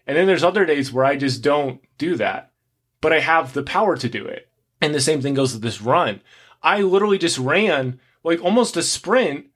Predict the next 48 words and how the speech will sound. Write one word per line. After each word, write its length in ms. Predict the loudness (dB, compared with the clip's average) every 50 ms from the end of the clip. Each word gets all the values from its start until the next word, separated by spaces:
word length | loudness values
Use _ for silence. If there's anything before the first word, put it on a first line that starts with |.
| _ _ _
for, 180 | -4 -2 0
like, 420 | 2 2 2 2 2 0 -4 -10 _ _
the 200 | _ -6 -2 0
entire 520 | 0 0 -2 -2 -2 0 2 2 2 2 0
time 600 | -2 -4 -4 -2 -2 -2 -4 -6 -8 -10 -12 -12
till 200 | -6 0 2 2
I 80 | 2 2
slowed 320 | 2 0 -2 -2 -2 0
down, 340 | 0 0 0 0 -2 -2 -4
like, 160 | -4 -6 -8
halfway 380 | -6 -2 -2 -2 -2 -2 -6 -6
through. 320 | -6 -8 -6 -4 -2 -4
But 400 | -2 -2 -2 -2 -2 -2 -4 -8 _ _ _ _ _ _ -2
I 100 | 0 0
was 220 | 2 0 -2 -2
going 360 | 0 0 2 2 0 0 -2
for, 200 | -4 -4 -2 0
I 80 | 2 2
was 140 | 0 0 -2
gunning, 440 | 0 2 4 4 4 4 2 2 2
dude. 240 | 4 4 4 4
It's 140 | 2 2 2
like, 240 | 2 2 2 0 -4 -12 -20 -20 _ _
this 220 | -2 0 0 0 2
was 240 | 0 0 0 0
not 380 | 2 2 4 4 4 2 0 -4
possible. 640 | -6 -2 0 2 2 2 2 0 0 2 0 0 2
Like, 200 | 2 2 0 0
fourteen, 520 | -2 0 2 2 2 2 0 -2 -2 0 0
fifteen-year-old 520 | 0 0 0 0 -2 -2 0 2 2 2
me, 140 | 0 0 0
when 100 | 2 2
I 60 | 2
first 280 | 2 0 -2 -2 -2 0
started 260 | 0 0 0 0 0
running, 420 | 0 0 0 0 -2 -4 -6 -10 -14 _ _ _ _ -4
I 80 | -2 -2
couldn't 360 | 0 0 0 2 2 0 0
do 240 | -2 -2 0 0 0
this. 640 | 0 0 -2 -2 -2 -6 -8 -6 -6 -8 -8 -10 _ _ _ _ _ _ _ _ _ _
But 140 | 0 2 2
I 80 | 2
have 260 | 2 2 2 2 2
developed 440 | 0 -2 0 2 2 2 2 2 -2
a 40 | -8
ton 240 | -6 -4 -4 -2 -2
of 100 | -2 -2
strength 680 | -2 -4 -2 0 0 0 0 0 -2 -6 -12 -20 -20